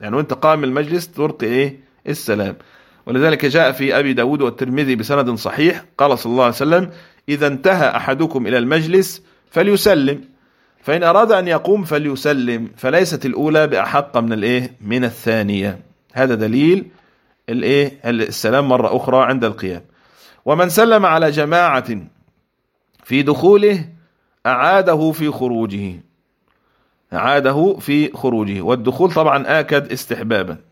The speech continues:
ها. وجاء، جاء كذلك في سنن أبي داود بسند صحيح،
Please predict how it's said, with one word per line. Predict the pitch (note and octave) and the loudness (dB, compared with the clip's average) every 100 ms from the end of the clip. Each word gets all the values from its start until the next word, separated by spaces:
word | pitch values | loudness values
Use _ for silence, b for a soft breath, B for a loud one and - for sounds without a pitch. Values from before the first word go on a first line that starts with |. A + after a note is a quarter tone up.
| _ | _
ها. | G2+ E2+ b b b b b | -12 -12 b b b b b
وجاء، | A#2 A#2+ D3 D#3 C3 B2 | -2 2 2 2 2 0
جاء | B2+ D#3 A#2+ | 0 0 0
كذلك | B2+ C#3+ D#3 | 0 0 0
في | - B2 | -2 -4
سنن | D3+ C#3+ - | -2 -2 -2
أبي | A#2+ | -2
داود | A#2 D3 D3 | 0 0 0
بسند | B2 D3 C3 B2+ | -2 0 0 -2
صحيح، | A2+ G#2+ E3 F#3+ | -4 2 4 4